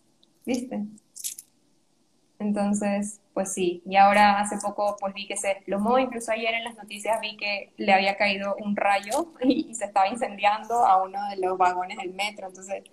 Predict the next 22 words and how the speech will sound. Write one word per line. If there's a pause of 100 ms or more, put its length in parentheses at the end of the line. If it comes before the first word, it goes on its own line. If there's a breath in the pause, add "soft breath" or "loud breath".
(1040 soft breath)
yo (120)
sí
te
puedo
decir
que
no,
no
es
tan
bueno.
Cuando (160)
me
tocó
viajar
mucho
a
Ciudad
de
México
por
trabajo,